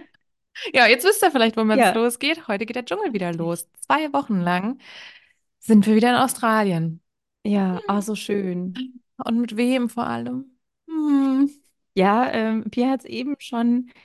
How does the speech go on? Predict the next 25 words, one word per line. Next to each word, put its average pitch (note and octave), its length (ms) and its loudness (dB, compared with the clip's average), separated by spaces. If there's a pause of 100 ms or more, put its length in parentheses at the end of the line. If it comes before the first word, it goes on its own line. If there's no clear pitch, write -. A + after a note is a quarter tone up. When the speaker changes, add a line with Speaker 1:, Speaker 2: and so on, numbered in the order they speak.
(140)
Speaker 2:
gesagt, F#3+ 500 -2
bevor F#3 340 -2
wir G#3 200 0
aufgenommen F#3+ 560 -4
haben. F#3 440 -6
Sie E3+ 120 -8
hat E3 120 -10
gerade F3+ 260 -6
ein E3+ 180 -4
Foto A3+ 380 -4
von F3 240 -4
Mike F#3 420 -2
Heiter F3+ 360 0
neben E3+ 260 -2
sich D#3+ 240 -8
offen. F3 440 -4 (760)
Speaker 1:
<laughs> G4+ 420 2 (100)
Ja. G#3+ 260 0
Speaker 2:
Und B3 160 6
ist A3+ 160 6
deswegen B3 360 6
vielleicht G#3+ 300 2
auch G#3 80 -2
besonders G3+ 480 0
glücklich D#3 400 -6